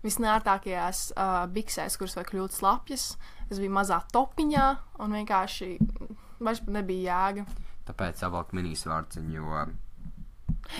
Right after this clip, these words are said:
Speaker 2: jo mazāk virsma, ā, samirkšanai
Speaker 1: Tas,
Speaker 2: veltīta.
Speaker 1: tas ir tas, par ko es vienmēr domāju vasarā, ka cilvēki it kā saka, "Ā, nu tā kā būs lietas saģērbies," bet es tā tieši domāju, nē. Es sa-, saģērbšos īsos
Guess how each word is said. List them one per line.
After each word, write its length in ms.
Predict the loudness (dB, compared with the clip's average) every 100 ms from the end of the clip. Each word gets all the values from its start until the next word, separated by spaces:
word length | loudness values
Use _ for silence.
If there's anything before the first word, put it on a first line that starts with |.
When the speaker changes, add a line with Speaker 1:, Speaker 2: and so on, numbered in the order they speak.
| 0
Speaker 2:
jo 160 | 4
mazāk 440 | 6 8 6 4 2
virsma, 440 | -2 -2 -4 -6 -8 -14 -14 -10
ā, 160 | -4 -2 -2 -2 -4 -6
samirkšanai 840 | -6 -4 -4 -6 -6 -4 -2 -2 -2 4
Speaker 1:
Tas, 200 | 6 6
Speaker 2:
veltīta. 220 | 0 0 0
Speaker 1:
tas 160 | 2 2
ir 60 |
tas, 160 | 2 0
par 120 | 0
ko 80 | 2
es 100 | 4
vienmēr 320 | 6 8 8 8
domāju 340 | 8 8 6
vasarā, 480 | 4 6 6 6 4
ka 80 | 2
cilvēki 440 | 6 8 8 6
it 100 | 4
kā 280 | 8 8 6 0 -10 -4
saka, 380 | 6 6 6 2
"Ā, 220 | 4 6
nu 40 | 4
tā 80 | 4
kā 300 | 6 8 6
būs 240 | 4 2
lietas 280 | 2 4 4 4
saģērbies," 460 | 4 2 2 0 0
bet 60 |
es 80 | 2
tā 140 | 4
tieši 160 | 4 4
domāju, 260 | 4 4 4
nē. 280 | 4 4 0 -2
Es 60 | -2
sa-, 100 | 0
saģērbšos 600 | 0 2 4 4 2 0
īsos 320 | 2 2 4